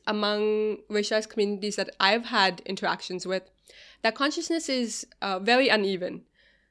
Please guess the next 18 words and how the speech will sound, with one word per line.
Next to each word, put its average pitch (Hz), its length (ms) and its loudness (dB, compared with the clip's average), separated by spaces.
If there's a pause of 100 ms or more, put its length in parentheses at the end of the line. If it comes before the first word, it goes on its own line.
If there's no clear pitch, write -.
(400)
Mm-hmm. 175 360 -20
So 226 200 2
if 233 160 -2
we 247 120 -2
go 240 180 4
back 220 320 4
to, 226 180 -2
for 214 140 -2
example, 190 800 0
uh, 180 200 -2
Rob 226 300 2
Ford 170 400 -6 (340)
in 185 300 -2
the 185 80 -4
city 170 540 -4 (200)
and 180 280 -4
his 240 220 -2
election, 170 680 0